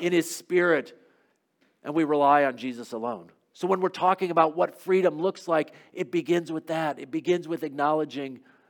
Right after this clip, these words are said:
that we are sinners, and it begins with acknowledging that we can only do it through Christ and Christ alone. We're gonna come back to that. But what is freedom? A couple things we can think about. Freedom is being set free from our past.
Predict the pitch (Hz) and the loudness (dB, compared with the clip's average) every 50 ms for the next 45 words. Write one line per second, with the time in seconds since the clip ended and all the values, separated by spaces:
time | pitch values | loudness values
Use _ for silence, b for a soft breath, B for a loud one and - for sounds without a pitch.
0 | b b _ - 175 151 156 165 165 160 151 151 - 180 175 175 165 143 156 151 | b b _ -10 -10 -4 0 0 0 0 0 -2 -4 -6 -4 -4 -6 -6 -8 -8
1 | 131 151 147 131 170 170 160 143 135 151 139 - - b b b b b b b | -6 -6 -6 -4 -6 -6 -6 -4 -4 -2 -2 -4 -6 b b b b b b b
2 | b _ 110 120 160 170 170 180 180 156 160 165 151 151 135 135 151 156 - 170 | b _ -14 -4 0 2 4 4 2 2 -2 -2 -2 -4 -2 -2 -2 -2 -2 -2
3 | 151 151 165 170 170 156 139 147 151 151 147 - - 147 127 - - 151 151 151 | -4 -4 -4 -2 -2 -4 -2 -2 -2 -2 -4 -4 -8 -12 -12 -6 -2 0 0 0
4 | 147 - - 135 131 120 131 147 143 135 139 139 127 131 135 123 120 123 123 117 | 0 -4 -8 -14 -10 -4 -2 -2 -2 -2 -2 -4 -4 -4 -4 -4 -6 -6 -6 -6
5 | 117 117 - 123 113 123 123 123 120 123 117 110 107 98 92 - b b b b | -8 -8 -10 -8 -4 -2 -2 -2 -2 -4 -4 -4 -2 -4 -4 -8 b b b b
6 | b b b b b b b _ _ _ _ _ _ _ _ _ _ _ _ _ | b b b b b b b _ _ _ _ _ _ _ _ _ _ _ _ _
7 | _ _ - 175 185 202 226 233 208 - - - 165 143 113 98 92 - _ _ | _ _ -4 2 4 8 8 8 6 6 0 -4 -2 -2 -2 -6 -10 -14 _ _
8 | _ _ _ _ _ _ _ _ _ _ _ _ _ _ _ _ _ - 156 - | _ _ _ _ _ _ _ _ _ _ _ _ _ _ _ _ _ -10 -8 -6
9 | 151 143 160 147 123 147 139 127 139 135 131 117 113 - - 185 196 190 180 160 | -6 -6 -8 -8 -8 -12 -10 -10 -8 -6 -4 -6 -4 2 2 4 4 4 2 0
10 | 131 160 151 139 - - - 160 143 - - 151 139 131 123 120 113 113 107 104 | -2 -2 -4 -4 -6 -2 0 0 0 0 -2 -4 -4 -4 -4 -6 -6 -6 -6 -6
11 | - 110 98 95 90 - - _ _ | -6 -8 -10 -10 -12 -16 -20 _ _